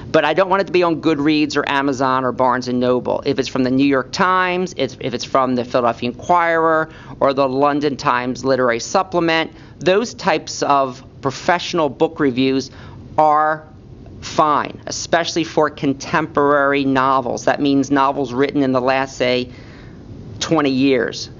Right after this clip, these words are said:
Some novels that were just written w-, might be hard to find on these databases, but if you're having trouble finding information on these databases, come to me. You could also look at newspaper databases and see if there's a book review.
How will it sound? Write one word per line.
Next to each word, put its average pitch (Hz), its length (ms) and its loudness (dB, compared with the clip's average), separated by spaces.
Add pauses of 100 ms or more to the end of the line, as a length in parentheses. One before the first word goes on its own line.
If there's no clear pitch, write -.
Some 214 320 0
novels 147 360 2
that 127 200 2
were 127 140 -2
just 160 420 0
written 120 420 0 (360)
w-, 147 180 2
might 160 320 2
be 160 80 2
hard 147 340 0
to 143 60 -4
find 143 380 0
on 139 80 0
these 127 160 0
databases, 117 800 -2
but 127 160 0
if 127 100 -4
you're 139 80 2
having 175 340 0
trouble 160 340 0
finding 147 720 0
information 147 560 0
on 135 80 0
these 131 140 -2
databases, 120 720 0
come 139 260 2
to 139 120 -2
me. 135 400 2 (340)
You 131 100 2
could 147 240 0
also 165 460 2
look 143 400 0 (400)
at 117 220 -2
newspaper 156 680 0
databases 120 880 -2 (100)
and 131 160 0
see 143 300 0
if 131 140 -4
there's 135 240 2
a 131 80 0
book 170 340 -2
review. 120 500 -2